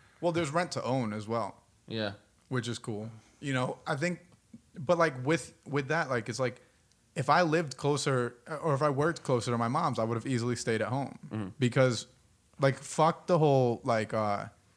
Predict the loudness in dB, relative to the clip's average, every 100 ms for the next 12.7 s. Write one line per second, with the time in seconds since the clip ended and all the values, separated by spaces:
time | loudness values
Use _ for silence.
0 | _ _ _ -2 2 4 4 4 2 2
1 | 2 4 4 4 2 0 0 0 0 -2
2 | 0 0 -2 -4 -8 -8 -8 -12 -2 -2
3 | 0 2 2 2 0 -8 -6 -2 2 4
4 | 4 0 -12 -4 -2 -2 -6 -4 0 0
5 | 2 4 4 2 -6 -20 _ _ _ _
6 | _ _ _ _ -12 2 6 8 6 4
7 | 4 4 4 4 4 2 0 2 4 4
8 | 4 2 2 2 2 0 -2 0 -2 0
9 | 0 0 2 2 2 2 0 0 0 0
10 | 2 0 -4 -6 0 0 0 0 0 0
11 | -4 -12 -12 -8 -8 -8 -8 0 2 4
12 | 4 4 2 0 -2 -4